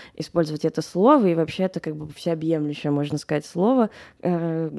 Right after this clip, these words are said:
ну, означающее что-то, отличающееся, в принципе, от гетеронормативности. Ну, э, темнокожее сообщество, да, они решили то, что они не хотят, чтобы другие э-,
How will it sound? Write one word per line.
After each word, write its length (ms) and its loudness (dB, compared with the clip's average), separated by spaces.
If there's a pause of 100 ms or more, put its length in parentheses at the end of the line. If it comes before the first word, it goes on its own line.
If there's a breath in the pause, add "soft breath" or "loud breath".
(380)
ну, 140 4
означающее 540 -2
что-то, 300 -4
отличающееся, 680 -6
в 40 -20
принципе, 380 -6
от 60 -6
гетеронормативности. 1120 -4 (400 loud breath)
Ну, 440 4
э, 680 -2 (100)
темнокожее 640 2
сообщество, 600 -2
да, 260 0 (380 loud breath)
они 340 4
решили 420 0
то, 160 -2
что 220 -2
они 200 2
не 120 4
хотят, 340 -2
чтобы 320 -8
другие 500 -2 (400 loud breath)
э-, 80 -2